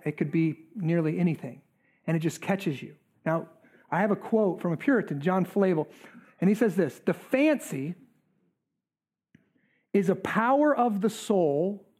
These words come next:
placed between the senses and the understanding." Now, I want you to see this. This is between the senses and the understanding. So the senses are what I see, what I feel,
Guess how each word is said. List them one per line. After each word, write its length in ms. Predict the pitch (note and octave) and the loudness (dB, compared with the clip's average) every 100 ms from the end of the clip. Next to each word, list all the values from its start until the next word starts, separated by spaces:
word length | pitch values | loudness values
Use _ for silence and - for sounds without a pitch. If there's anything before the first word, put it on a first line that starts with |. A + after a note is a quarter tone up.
| _ _ _ _ _ _ _ _ _ _ _ _ - | _ _ _ _ _ _ _ _ _ _ _ _ -10
placed 560 | - A#3+ A#3+ - E3 | 0 2 2 0 -2
between 1080 | A#3+ A3 - - A#3+ D4 D#4+ A3+ G#3+ B3 C4 - | 0 -2 -2 2 6 8 8 6 6 6 4 0
the 140 | E3+ G#3 | 0 0
senses 720 | - - D4+ D#4+ D#4+ D#4 B3+ | 0 2 4 4 4 4 6
and 160 | B3+ | 6
the 80 | C4 | 6
understanding." 560 | C4 B3 - C#4 G#3 F3+ | 4 2 4 4 4 4
Now, 100 | A3+ | 2
I 20 | |
want 120 | B3 | 4
you 60 | C#4 | 4
to 60 | |
see 140 | D#4 D4+ | 4 4
this. 280 | - - - - - - - - - | 2 -4 -20 -20 -20 -20 -20 -20 -2
This 160 | B3 B3+ | 0 2
is 120 | G3 | 4
between 600 | F#3 - - C4+ D#4+ F4 | 2 0 2 6 6 6
the 100 | D4+ | 4
senses 480 | - C#4+ C#4+ C#4+ B3 | 2 2 4 4 6
and 120 | C4+ | 6
the 80 | C4+ | 6
understanding. 520 | C4+ B3 D4+ C#4 F#3+ - - | 6 4 4 4 2 -6 -10
So 140 | - C4+ | 0 2
the 100 | A#3 | 2
senses 460 | - D#4 E4 D#4 B3+ | 2 2 4 4 4
are 60 | |
what 160 | A#3+ B3 | 4 4
I 80 | C#4+ | 2
see, 320 | - C#4 C#4+ | 4 6 6
what 160 | A3+ | 6
I 100 | C4+ | 4
feel, 520 | C4+ C#4 C#4 C4 C#4+ | 2 4 6 6 2